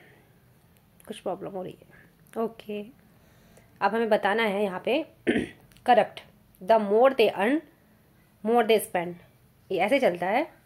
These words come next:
बहुत पहले पढ़ा था मैंने ये, the more they earn, the more they spend। मतलब जितना कमाते हैं ना लोग, उतना ही खर्च करते हैं। जैसा कोई जिस, जो जै-, जितना कमाता है उस हिसाब से खर्च करता है, you know।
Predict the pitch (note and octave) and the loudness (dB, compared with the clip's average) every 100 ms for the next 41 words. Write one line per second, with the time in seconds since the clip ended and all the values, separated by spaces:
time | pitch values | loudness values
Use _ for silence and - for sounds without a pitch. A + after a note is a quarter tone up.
0 | _ _ - F#3+ G#3+ F#3+ F#3+ G3+ - - | _ _ -8 -4 0 0 0 -2 -6 -6
1 | F#3 F#3 G3+ F3+ E3+ G3+ D#4 _ _ _ | -4 -2 -2 -4 -4 -6 -8 _ _ _
2 | _ F#3+ G#3+ G#3 F3 G#3+ D4+ D#4+ A#3 G#3 | _ -2 0 0 -2 0 2 2 2 2
3 | F#3 G#3+ D#4 - _ _ F3+ G3 F3+ G3 | 2 0 -2 -6 _ _ -2 -2 0 -2
4 | F#3 A#3 G4 - _ - - E3 D#3+ - | 0 0 -2 -6 _ -12 -4 -6 -6 -16
5 | _ _ E3 F3+ F3 F#3+ A3 G#3 F#3+ F#3 | _ _ -8 -6 -6 -8 -8 -4 -4 -2
6 | A#3+ C#4 C#4 B3+ - - A3 A3+ F3+ D#3+ | -2 0 0 -2 -6 -14 -4 -2 -2 -6
7 | - E3 F3+ G3 _ _ _ _ - F#3+ | -8 -12 -12 -14 _ _ _ _ -6 -2
8 | F#3 G3 G3 F3 - F3+ - - F#3+ F#3 | -2 -4 -8 -10 -12 -12 -12 -10 -6 -2
9 | G3+ F#3+ G3+ A3+ G#3+ G#3+ B3+ A#3+ G#3 F#3+ | -2 -2 -8 -2 0 0 -2 -2 -2 -2
10 | - A3 G#3+ A#3 A3+ A3+ A3+ _ _ _ | -2 -2 -2 -2 -4 -6 -8 _ _ _
11 | A3 E4 | -6 -6